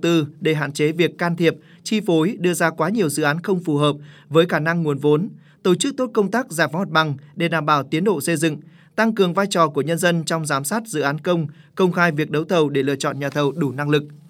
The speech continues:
Về nội dung sửa đổi bổ sung một số điều của luật đầu tư, các đại biểu đề nghị bổ sung mở rộng thêm quyền sử dụng đất ở và các loại đất khác, bao gồm cả trường hợp với quy hoạch chi tiết xây dựng tỷ lệ một trên năm trăm.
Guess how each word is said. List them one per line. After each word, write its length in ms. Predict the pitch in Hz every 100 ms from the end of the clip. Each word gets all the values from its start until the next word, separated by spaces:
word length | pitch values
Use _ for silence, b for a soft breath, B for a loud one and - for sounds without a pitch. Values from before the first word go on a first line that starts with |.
| - _ _ _ _ b b b b
Về 180 | 156 202
nội 140 | 202 196
dung 160 | 240
sửa 180 | 220 185
đổi 160 | 170 151
bổ 160 | 160
sung 220 | 147 220
một 100 | 196
số 140 | 170 196
điều 200 | 202 165
của 100 | 147
luật 180 | 147 147
đầu 160 | 151
tư, 300 | 147 185 180 -
các 140 | 208 208
đại 140 | 160
biểu 360 | 156 151 123 113 B
đề 160 | 165 175
nghị 180 | 175 165
bổ 160 | 165
sung 220 | 151 214 202
mở 120 | 147
rộng 260 | 160 156
thêm 260 | - 180 175
quyền 260 | 170 156 143
sử 120 | 143
dụng 180 | 151 147
đất 140 | 220
ở 240 | 170 147 107 B B
và 180 | B 165
các 160 | 165 240
loại 140 | 170
đất 140 | 165 202
khác, 180 | 226 269 -
bao 220 | 170 165
gồm 280 | 156 143 139
cả 140 | 143
trường 220 | 131 147
hợp 160 | 147 147
với 200 | 131 143
quy 140 | 147 170
hoạch 220 | 160 151 B B
chi 180 | - 196
tiết 200 | 240 277 -
xây 160 | - 185
dựng 200 | 175 139
tỷ 100 | 143
lệ 200 | 143 143
một 200 | 147 143
trên 140 | 147 160
năm 140 | 160
trăm. 240 | 147 156